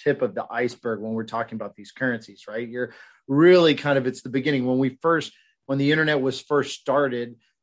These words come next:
the, the reason it was discussed was it was called the, uh, you know, "Will you internetwork with me?" It's because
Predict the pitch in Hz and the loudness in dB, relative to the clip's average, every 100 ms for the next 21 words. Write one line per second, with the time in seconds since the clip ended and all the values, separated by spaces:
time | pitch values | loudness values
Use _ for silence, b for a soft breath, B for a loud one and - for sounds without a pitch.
0 | - 135 131 123 127 127 147 143 135 127 | -2 0 0 -2 -2 2 2 2 0 0
1 | 117 113 151 135 - 110 117 107 - 127 | -2 -4 0 -2 -2 -12 -14 -16 -6 -2
2 | 117 101 110 110 - 120 107 117 113 139 | -2 -2 -6 -10 -10 -10 -6 -6 0 2
3 | 143 135 131 151 139 131 147 143 123 120 | 4 2 -2 -2 0 0 0 -2 -4 -4
4 | 113 117 117 117 - 135 139 | -8 -6 -6 -6 -6 2 2